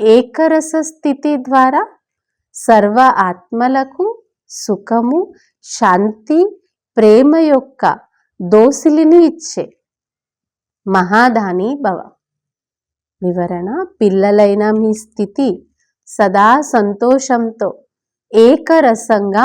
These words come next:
ఉండాలి. ఒకప్పుడు మూడ్ ఆఫ్, ఒకప్పుడు మూడ్ చాలా సంతోషంగా ఉండకూడదు. సదా మహాదానులుగా అయ్యేవారి మూడ్ ఎప్పుడూ మారిపోకూడదు. దేవతలుగా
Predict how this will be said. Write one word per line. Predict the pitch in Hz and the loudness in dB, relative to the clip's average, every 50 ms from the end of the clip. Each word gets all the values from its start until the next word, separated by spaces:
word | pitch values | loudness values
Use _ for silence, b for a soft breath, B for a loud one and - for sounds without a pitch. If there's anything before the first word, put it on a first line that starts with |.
| 302 320 277 | 0 0 -2
ఉండాలి. | 226 196 180 151 - 226 - _ _ _ _ _ _ _ _ _ _ _ _ _ _ _ _ - | -2 -2 -4 -4 -6 -8 -12 _ _ _ _ _ _ _ _ _ _ _ _ _ _ _ _ -2
ఒకప్పుడు | 226 220 220 - 233 214 208 214 - 226 220 214 202 196 196 190 190 | -2 0 0 0 -2 -2 -2 -2 -4 -2 0 0 0 0 -2 -2 -2
మూడ్ | 190 190 202 214 262 320 311 | -2 -2 0 2 2 2 2
ఆఫ్, | 262 - - _ _ _ _ _ _ _ _ _ - | 0 -2 -6 _ _ _ _ _ _ _ _ _ -4
ఒకప్పుడు | 196 202 202 - 214 196 202 - 214 202 202 208 202 202 190 | -2 -2 -2 0 -2 -2 -2 -4 -6 -4 -2 -2 -4 -4 -2
మూడ్ | 196 202 214 247 247 269 262 - | 0 0 0 0 -2 -4 -6 -6
చాలా | - 214 185 175 185 202 247 294 285 - 285 | -2 0 2 2 2 2 2 0 0 0 0
సంతోషంగా | 247 226 226 214 - 240 247 240 247 - 240 220 220 220 214 240 302 392 415 b b b b b _ _ _ - | 0 0 0 -2 0 0 0 0 -2 -4 -4 -4 -4 -4 -2 -2 -2 -2 -4 b b b b b _ _ _ -6
ఉండకూడదు. | 202 202 202 202 202 202 202 202 - - 196 185 - 247 _ _ _ _ _ _ _ _ _ _ _ _ _ | -6 -4 -4 -4 -6 -8 -10 _ -20 -20 -18 -18 -18 -20 _ _ _ _ _ _ _ _ _ _ _ _ _
సదా | - - - 202 190 175 196 196 208 240 294 302 285 | -12 -2 0 0 2 2 2 4 4 4 4 4 4
మహాదానులుగా | 254 226 233 226 240 254 262 254 247 254 247 240 240 247 240 233 247 247 226 240 240 226 220 | 2 2 0 0 2 2 2 4 4 4 2 2 0 0 -2 0 0 0 2 2 2 2 2
అయ్యేవారి | 214 208 214 202 202 202 202 196 190 196 190 196 190 185 185 185 | 0 0 0 0 0 0 -2 -2 -2 -2 -2 -4 -4 -4 -4 0
మూడ్ | 208 233 262 254 160 175 - _ _ _ _ _ _ _ _ _ _ _ _ _ - - | 0 2 2 2 0 -2 -4 _ _ _ _ _ _ _ _ _ _ _ _ _ -4 -2
ఎప్పుడూ | 208 196 202 - - 294 311 330 349 359 330 277 233 | -2 -2 -2 -4 -2 0 2 2 4 4 4 4 4
మారిపోకూడదు. | 196 190 202 254 285 277 - 269 247 220 220 - 185 180 180 180 - 214 _ _ _ _ _ _ _ _ _ _ _ _ _ - | 4 4 4 2 2 0 0 0 0 0 0 -4 -8 -8 -8 -8 -10 -16 _ _ _ _ _ _ _ _ _ _ _ _ _ -6
దేవతలుగా | 180 180 196 202 202 202 233 247 240 240 269 262 247 254 262 254 254 254 | 0 2 4 4 6 4 4 2 2 2 0 2 2 2 2 2 4 4